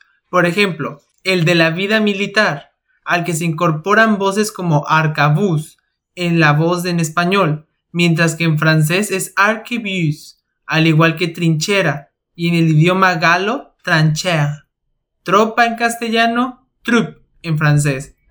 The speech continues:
Y por última palabra de esta categoría es bagaje, y su homólogo es bagage. Encontramos también palabras de la vida marinera,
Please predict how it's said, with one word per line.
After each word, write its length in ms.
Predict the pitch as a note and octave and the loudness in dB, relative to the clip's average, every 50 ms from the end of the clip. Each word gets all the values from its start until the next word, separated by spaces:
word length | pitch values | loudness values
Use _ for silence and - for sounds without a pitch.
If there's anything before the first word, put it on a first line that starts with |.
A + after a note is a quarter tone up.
| _ _ _ | _ _ _
Y 120 | - G3 F3+ | -6 -4 -4
por 220 | D3+ D#3+ F#3 F3+ | -2 0 2 2
última 440 | F#3 G3 F#3+ G#3 A3+ A3 A3+ A3+ A3+ | 4 2 2 2 2 2 2 2 2
palabra 380 | - G3+ G3 G3 G3 G3+ G3+ G3 | 2 2 2 2 2 2 2 0
de 80 | F#3+ | 0
esta 260 | F#3+ F#3+ - G#3+ G#3 | -2 -2 -2 -2 -2
categoría 600 | G#3 G#3 G#3 G#3 G#3 G3+ F#3+ F#3+ F3 F#3 F#3 G3 | 0 -2 -4 -4 -4 -4 -2 0 0 2 4 4
es 160 | F#3+ F3 D#3+ D#3 | 2 2 2 0
bagaje, 640 | F3 F3 F3+ F#3 G3+ G#3+ G#3 - D3 D3 D3 - _ _ _ _ | 0 0 2 2 0 0 -2 -4 -8 -10 -10 -14 _ _ _ _
y 120 | _ F#3 E3 | _ -8 -8
su 160 | D3+ D#3+ D#3+ | -4 -2 0
homólogo 580 | D#3 E3 F3 F#3 G3 G3+ G3+ G3 F#3+ F3+ - - | 0 2 2 2 2 2 2 0 0 -2 -2 -2
es 300 | F#3+ G3 A3 G#3+ A3 - | 0 0 0 -2 -4 -4
bagage. 760 | - E3+ D#3+ D#3 D#3 C#3 B2+ A#2+ - - - - - - - _ _ _ | -4 -2 0 2 2 0 0 -2 -6 -10 -12 -12 -12 -14 -16 _ _ _
Encontramos 800 | G#3 G#3 G#3+ G#3 A3 A#3+ A#3 A3 C4 C#4 D4+ D#4+ F4+ F#4+ F#4 - | -2 -2 -2 -2 -2 -4 -2 0 0 0 2 0 0 -4 -4 -4
también 420 | B3+ G#3+ F#3 E3+ D#3+ D#3+ E3 D#3 | -4 -2 0 0 0 0 0 0
palabras 640 | F#3+ F#3 F3 D#3 C#3+ C#3 C#3 D3 D3+ F3 A3 A#3+ - D#3+ | 0 0 2 2 2 2 2 0 0 0 -2 -4 -6 -2
de 120 | D3+ D#3 D3+ | 0 2 2
la 140 | C#3+ C3+ B2+ | 2 2 0
vida 240 | B2 B2+ B2 B2+ | -2 -4 -4 -4
marinera, 760 | B2+ B2+ B2+ C3+ C#3 C#3+ D#3 F3+ F#3+ F#3 F3 E3+ F3 _ _ | -4 -4 -4 0 0 2 2 2 2 0 -2 -4 -8 _ _